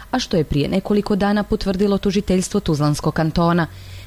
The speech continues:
Naime, uhićen je Sejid Kuralić, profesor mašinske skupine predmeta u mješovitoj srednjoj školi Kalesija, zbog sumnje da je počinio kazneno djelo primanja mita i to od učenika i roditelja za pozitivnu ocjenu. Za Radio Slobodna Evropa iz Tuzle,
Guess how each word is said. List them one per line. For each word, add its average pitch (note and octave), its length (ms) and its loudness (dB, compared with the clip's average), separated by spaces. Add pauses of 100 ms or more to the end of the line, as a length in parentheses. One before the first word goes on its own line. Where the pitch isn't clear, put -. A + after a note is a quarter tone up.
Naime, F3 420 4
uhićen E3 440 0
je D#3+ 80 2
Sejid D#3 380 0
Kuralić, F#3 500 0
profesor D#3+ 520 0
mašinske E3 520 0
skupine D3 460 0
predmeta F#3 520 2
u - 20 0
mješovitoj D3 580 0
srednjoj D#3+ 360 0
školi D#3 320 0
Kalesija, F#3 600 0 (400)
zbog G#3+ 240 -2
sumnje G3 360 2
da D#3+ 120 2
je C3+ 60 2
počinio G3 500 0
kazneno G3+ 540 0
djelo G3 300 2
primanja G3 580 2
mita G3 420 2
i F#3+ 80 2
to E3 300 0
od D#3+ 180 -2
učenika G3+ 520 0
i G3 80 4
roditelja F#3+ 680 2
za G3+ 180 -2
pozitivnu D3+ 640 0
ocjenu. D#3 420 0 (180)
Za A#3 180 2
Radio D#3 340 2
Slobodna G3+ 480 2
Evropa F#3+ 360 0
iz F3+ 240 2
Tuzle, E3+ 500 2